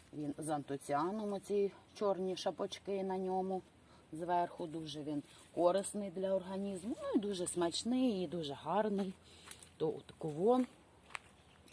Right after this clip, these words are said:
Так, що там далі? Колоновидні яблучки, друзі. Я казала, що я їх поприбираю, повикидаю. Так, але зараз, м, трохи не час, то зберу врожай і все одно поприбираю. Не хочу їх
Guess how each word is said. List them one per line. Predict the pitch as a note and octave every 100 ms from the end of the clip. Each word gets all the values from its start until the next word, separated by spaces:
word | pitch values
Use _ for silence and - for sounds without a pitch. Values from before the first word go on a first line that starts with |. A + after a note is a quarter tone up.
| - - - - -
Так, | F3 D3+ -
що | - E3+
там | D#3 D#3 - -
далі? | F3+ F3+ D#3+ C#3+ - - - - - -
Колоновидні | G#3 G#3+ G#3+ G3+ G#3 F#3 G#3 F#3+
яблучки, | E3+ C#3+ C#3+ - D#3
друзі. | C#3+ C#3+ C#3 D3+
Я | D#3
казала, | D#3+ D#3+ D#3 D#3
що | E3
я | D3 C#3+
їх | -
поприбираю, | D#3+ D#3+ D#3+ F#3+ B3 D4 G3+
повикидаю. | E3 E3 D#3 F3 E3 G#3 F3+ D#3 - - -
Так, | F3 C3+
але | F#3+ B3+ G#3 E3+ E3+
зараз, | F#3 E3+ D#3+ - - - - D#3+
м, | E3+ D#3
трохи | E3+ E3+ E3
не | F3 F#3+
час, | - C5+ G4+ -
то | G#3+ F#3+ D#3+ D3+ - -
зберу | C#3 E3+ F3 G#3+ F#3
врожай | D#3+ F#3+ A3 D#4+ F#4 D4+
і | G3+ G#3 F3+
все | D#3 F3
одно | D#3 D#3 E3+
поприбираю. | D3 C#3 C#3+ B2+ A2+ A2
Не | D3+
хочу | - A2 G#2+ A#2
їх | G#2+